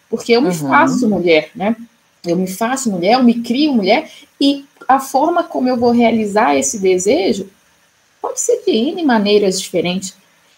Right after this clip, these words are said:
Speaker 1: E o fato de estar num, num, num, num casamento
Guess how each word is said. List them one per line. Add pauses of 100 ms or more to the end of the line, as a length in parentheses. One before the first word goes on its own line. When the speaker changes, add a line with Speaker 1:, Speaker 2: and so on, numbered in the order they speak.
(160)
Speaker 1:
E
o
fato
de
estar
num,
num,
num, (1200)
num
casamento